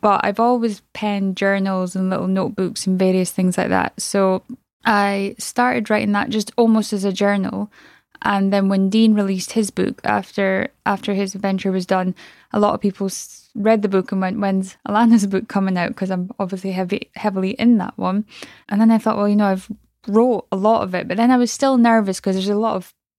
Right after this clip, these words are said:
really personal s-, stuff in there, and I, I don't know, want to share it with the world.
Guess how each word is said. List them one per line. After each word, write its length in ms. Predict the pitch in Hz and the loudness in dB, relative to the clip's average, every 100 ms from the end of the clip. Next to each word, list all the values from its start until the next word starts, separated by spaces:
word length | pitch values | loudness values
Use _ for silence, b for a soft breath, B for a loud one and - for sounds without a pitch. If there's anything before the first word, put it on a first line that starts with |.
| - | -4
really 300 | 185 202 196 | 2 2 2
personal 420 | - 208 - 196 | 0 -2 0 -4
s-, 180 | 185 - _ _ _ | -4 -10 _ _ _
stuff 400 | - - 226 226 | -4 0 0 -2
in 140 | 190 | -8
there, 120 | 175 | -6
and 120 | 170 - | -8 -8
I, 260 | - - | -8 -10
I 40 | - | -6
don't 120 | 208 | -4
know, 100 | 196 | -2
want 180 | 190 196 | -2 -2
to 80 | |
share 320 | 190 - 202 196 | -4 -4 -2 -2
it 80 | |
with 100 | 180 | -2
the 80 | 180 | -2
world. 440 | 180 202 - - | 0 0 -2 -8